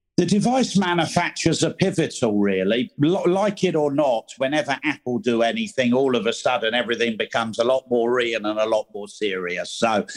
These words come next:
as soon as Apple started to put lidar sensors in their high-end iPads and, and iPhones, all of a sudden the augmented reality industry, which has been around, to be honest, for years and years and years,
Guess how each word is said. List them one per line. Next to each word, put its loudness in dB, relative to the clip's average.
as 2
soon 2
as 0
Apple 0
started 0
to -2
put -2
lidar 0
sensors -2
in 2
their 2
high-end -2
iPads -4
and, -4
and 2
iPhones, -2
all 2
of -2
a 2
sudden -2
the 0
augmented -2
reality 0
industry, 0
which 0
has 0
been -2
around, -2
to -6
be -2
honest, -2
for -6
years 0
and -6
years 0
and -14
years, -6